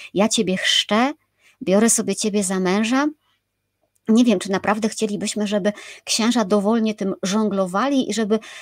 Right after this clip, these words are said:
akurat w tych krótkich fragmentach pokazywali swoją kreatywność i żeby coś zmieniali, żeby nas zaskakiwali. A my tylko o tym tutaj mówiliśmy i tak naprawdę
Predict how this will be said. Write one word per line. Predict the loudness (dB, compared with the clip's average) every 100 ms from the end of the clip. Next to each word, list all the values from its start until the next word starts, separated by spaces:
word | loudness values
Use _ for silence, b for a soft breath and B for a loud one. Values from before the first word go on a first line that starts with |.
| B
akurat | -6 0 0 0
w | 0
tych | 2 2
krótkich | 2 0 2 -2 -2
fragmentach | -4 0 0 0 -4
pokazywali | -8 -4 -4 -2 0 0
swoją | -2 -4 -4
kreatywność | -2 -4 -4 -4 -2 0 0 -4
i | -6
żeby | -6 -6
coś | -6 -4
zmieniali, | -4 -2 -2 -2
żeby | -2 -4 -4
nas | -2
zaskakiwali. | -2 -4 -6 -12 -14 -14 -20 _ _ B B B B
A | 4
my | 4
tylko | 2 -4 -4 0
o | 0
tym | 0 -4
tutaj | -4 -4 -2
mówiliśmy | -4 -4 -6 -2 -4
i | -2
tak | -4 -2
naprawdę | -2 -2 -6 -6